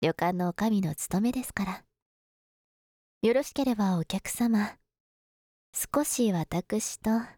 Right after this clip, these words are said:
お遊びをしていただけませんか？ええ、お酒の席での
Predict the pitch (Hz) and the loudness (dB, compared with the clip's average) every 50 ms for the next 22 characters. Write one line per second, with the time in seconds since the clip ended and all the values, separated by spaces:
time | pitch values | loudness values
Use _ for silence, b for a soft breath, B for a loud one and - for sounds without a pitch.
0 | _ _ _ _ _ _ _ _ _ _ _ - 175 170 165 196 - - 247 226 | _ _ _ _ _ _ _ _ _ _ _ -2 0 2 2 0 0 -2 -2 0
1 | - 190 175 156 156 - - - 175 180 180 - 180 180 180 - 180 175 180 190 | 0 0 0 0 -2 -6 -4 -2 -2 -2 0 -2 -2 -4 -2 -2 -2 -2 -2 -2
2 | - - 185 185 180 - - 175 196 240 - - _ _ _ _ _ _ _ _ | -2 -2 -2 -2 -4 -6 -8 -8 -8 -8 -10 -16 _ _ _ _ _ _ _ _
3 | _ _ _ _ _ _ _ _ _ _ _ _ _ _ _ _ _ _ _ _ | _ _ _ _ _ _ _ _ _ _ _ _ _ _ _ _ _ _ _ _
4 | _ _ _ _ _ - 185 180 180 185 214 240 277 302 277 - - - _ _ | _ _ _ _ _ -2 2 2 4 4 2 2 0 -2 -4 -6 -10 -20 _ _
5 | _ _ _ _ _ _ _ _ _ _ _ - - 254 254 - 302 294 - 302 | _ _ _ _ _ _ _ _ _ _ _ 0 0 2 2 2 0 0 0 0
6 | 294 294 294 294 - 311 311 - 339 302 277 247 214 202 180 | 0 0 0 0 0 0 0 0 0 0 2 2 0 0 -2